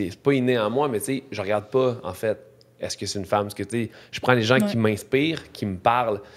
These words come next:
Speaker 1: puis ça donne qu'il y a autant de femmes qui m'inspirent que d'hommes, que, tu sais, ça a pas, ça, pour moi, ça n'a pas d'importance, mais je pense que plus il y a de jeunes qui vont prendre tête dans des entreprises,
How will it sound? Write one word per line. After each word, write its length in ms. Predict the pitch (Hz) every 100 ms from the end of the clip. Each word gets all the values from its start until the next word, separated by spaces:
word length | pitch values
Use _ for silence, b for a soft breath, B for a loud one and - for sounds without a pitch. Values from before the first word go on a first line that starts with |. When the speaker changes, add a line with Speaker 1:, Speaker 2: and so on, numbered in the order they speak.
| B B
Speaker 1:
puis 80 | -
ça 280 | - 104 98
donne 360 | 107 120 127 117
qu'il 100 | 107
y 20 |
a 40 |
autant 240 | 101 113 113
de 80 |
femmes 380 | 110 120 117 117
qui 100 | -
m'inspirent 640 | 107 101 - 120 120 113 104 - _
que 80 | 98
d'hommes, 460 | 95 113 113 107 107
que, 80 | 107
tu 80 |
sais, 60 | 127
ça 80 | 104
a 40 |
pas, 120 | 87
ça, 200 | 107 104
pour 180 | 98 117
moi, 60 | 120
ça 100 | 110
n'a 100 | 104
pas 100 | 110
d'importance, 560 | 107 101 87 123 123 120
mais 200 | 95 - B B B
je 40 | 123
pense 120 | 123
que 60 | 127
plus 180 | -
il 20 | 147
y 40 |
a 40 |
de 60 | 120
jeunes 640 | 110 117 131 135 139 113 - B B B
qui 100 | -
vont 140 | 107 101
prendre 720 | - 120 120 120 117 101 76 - _ _ _ _ _ -
tête 400 | 127 120 110 - -
dans 100 | 104
des 100 | 98
entreprises, 800 | 101 - 87 - 107 131 139 -